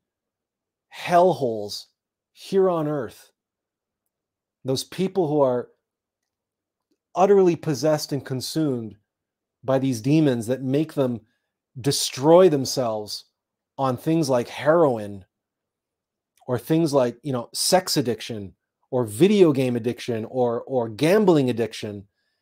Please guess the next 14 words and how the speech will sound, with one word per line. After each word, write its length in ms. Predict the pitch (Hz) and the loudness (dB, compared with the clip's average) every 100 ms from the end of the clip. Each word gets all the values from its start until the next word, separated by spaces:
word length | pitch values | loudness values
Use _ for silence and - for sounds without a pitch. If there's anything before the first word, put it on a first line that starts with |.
| _ - | _ -6
and 160 | 135 139 | 0 0
it 120 | 110 | 0
destroys 720 | 131 - - 147 180 180 127 | -2 -2 -2 4 6 6 4
their 140 | 127 | 0
family, 640 | 120 - 185 196 185 151 131 | 0 -2 0 2 2 2 2
their 140 | 117 | 0
finances, 960 | - 196 196 185 156 143 139 123 117 - | -4 -2 0 2 0 -2 -2 -2 -2 -8
their 160 | 127 | -8
social 440 | 110 - 208 - 170 | -6 2 2 2 0
life, 280 | 135 127 - | 2 0 -4
their 100 | 117 | -10
careers. 840 | - 123 156 202 190 156 143 - _ _ _ _ _ _ _ | -6 -2 4 6 4 2 -2 -8 _ _ _ _ _ _ _
You 140 | 165 156 | -2 0
know, 240 | 151 - | 0 -6